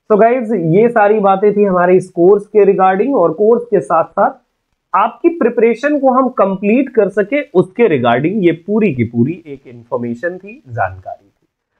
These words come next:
So thank you so much for stay tuning with me। For any other query, just you can WhatsApp, as I have already shown you the number। So guys, आप डायरेक्टली WhatsApp कर सकते हैं और जानकारी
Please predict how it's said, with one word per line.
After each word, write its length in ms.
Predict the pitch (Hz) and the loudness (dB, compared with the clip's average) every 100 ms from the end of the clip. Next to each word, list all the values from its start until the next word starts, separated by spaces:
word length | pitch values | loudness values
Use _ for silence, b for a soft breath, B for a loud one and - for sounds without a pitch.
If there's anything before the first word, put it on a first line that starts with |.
| _ _ | _ _
So 100 | 196 | 0
thank 200 | 220 240 269 | 0 0 -2
you 140 | 240 | 0
so 160 | 233 247 | 2 0
much 120 | 254 - | -2 0
for 100 | 190 | 0
stay 300 | 185 - 220 | 0 0 -2
tuning 300 | 214 196 196 | 0 0 2
with 180 | 160 156 | 2 2
me। 280 | 151 208 247 | 2 0 0
For 160 | 233 170 | 0 2
any 340 | 165 170 180 | 4 4 4
other 200 | 202 214 190 | 2 0 0
query, 380 | 180 190 233 151 | 0 0 0 0
just 260 | 156 170 | 0 0
you 120 | 170 | 0
can 240 | 175 165 147 | 2 2 2
WhatsApp, 380 | 156 156 262 277 - _ _ _ - | 0 0 0 0 -6 _ _ _ -2
as 140 | 165 175 | 0 0
I 120 | 196 | 0
have 180 | 208 180 | 0 2
already 400 | 185 180 190 220 233 | 2 2 0 0 -2
shown 180 | 190 185 | 2 4
you 80 | 190 175 | 4 4
the 100 | 160 | 2
number। 360 | 151 165 190 | 2 2 0
So 280 | 262 - 170 | -2 -2 2
guys, 240 | 160 165 147 | 2 4 2
आप 220 | 147 - | 0 0
डायरेक्टली 440 | 123 117 113 123 113 | 0 2 0 -2 0
WhatsApp 380 | 113 117 202 196 | 0 0 -4 -2
कर 120 | 190 | -4
सकते 340 | 185 180 - 175 | -2 -8 -6 -4
हैं 200 | 175 277 | -4 -2
और 160 | 208 | -2
जानकारी 580 | 123 107 107 107 117 156 | 0 -2 -2 -2 -2 -4